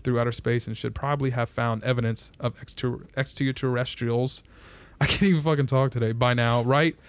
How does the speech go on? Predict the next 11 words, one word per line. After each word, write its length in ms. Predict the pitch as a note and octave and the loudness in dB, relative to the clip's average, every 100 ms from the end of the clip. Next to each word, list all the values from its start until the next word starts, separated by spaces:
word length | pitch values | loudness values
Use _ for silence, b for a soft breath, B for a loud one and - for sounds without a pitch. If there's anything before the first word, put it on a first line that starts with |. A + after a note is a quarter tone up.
| B B B B | B B B B
Not 180 | - D3+ | 0 2
so 140 | E3 D#3 | 2 2
fast. 420 | C#3+ G#2+ F2+ - | 2 0 -4 -2
Aliens 600 | C#3+ D#3 D#3+ D#3+ E3 - | 0 2 2 2 0 -4
would 240 | - C3+ C#3 | -2 0 2
likely 520 | D3 C#3+ C#3 C3+ C#3+ C3+ | 2 2 0 0 -2 0
be 260 | C3 B2+ | 2 2
far 340 | C#3+ - E3 G3+ | 0 0 2 4
more 180 | F#3+ | 2
techno-, 580 | F3+ F3+ D#3+ C#3+ C3+ - - - | 0 -4 -4 -4 -4 -4 -12 -12
technology 2000 | - E3 - - - E3+ C#3+ D3 C#3+ - C#3+ C3+ D3 D#3+ C3 B2+ B2+ B2+ C#3 | -4 -2 -4 -10 -18 -8 -2 -2 -2 -2 0 2 2 0 0 2 4 4 4